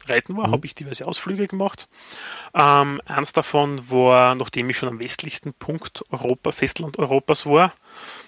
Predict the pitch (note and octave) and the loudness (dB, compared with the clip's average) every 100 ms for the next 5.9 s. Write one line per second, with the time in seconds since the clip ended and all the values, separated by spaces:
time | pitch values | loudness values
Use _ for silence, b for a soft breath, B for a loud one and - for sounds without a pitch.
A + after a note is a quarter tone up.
0 | B - - B2+ C3 - B2+ B2 A2 - | B -10 0 2 2 0 0 0 -2 -2
1 | - - F#3+ - - C#3 B2 - C#3 C#3+ | 0 2 0 -4 -12 -4 -4 -4 -4 -4
2 | - - _ _ - C#3 - _ _ _ | -6 -12 _ _ -4 -4 -6 _ _ _
3 | _ _ _ C3+ C3+ - - - - - | _ _ _ -2 -2 -4 -10 -12 -12 -2
4 | E3 G#2 C#3 - C#3+ G#2+ - D3 C#3 F3 | 0 2 2 0 0 -2 -4 -6 -4 -2
5 | G3 - D3 D#3 - C4 - F#3 | -2 0 0 0 2 0 2 -2